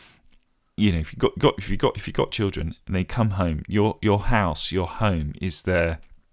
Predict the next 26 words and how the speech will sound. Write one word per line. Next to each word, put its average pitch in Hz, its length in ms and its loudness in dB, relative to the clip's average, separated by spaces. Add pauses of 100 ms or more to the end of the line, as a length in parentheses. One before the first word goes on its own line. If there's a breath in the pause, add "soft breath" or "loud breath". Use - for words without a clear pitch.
(800)
is 92 140 0
there 90 160 2
in 90 80 2
the 92 100 0
right 101 320 2
<laughs> - 0 -
sense, - 500 2
the 98 160 2
only 104 160 4
sense 98 340 0
really 87 260 -4
of 76 80 -10
this 82 180 -6
word, 76 200 -4 (280 loud breath)
the, 101 180 0
the 101 80 2
safe - 460 2
place - 360 10
for 76 280 -4
them, 69 220 -8
the 82 80 -4
safe 98 300 2
space - 460 2
for 73 280 -4
them, - 240 -8 (240)
where 85 400 2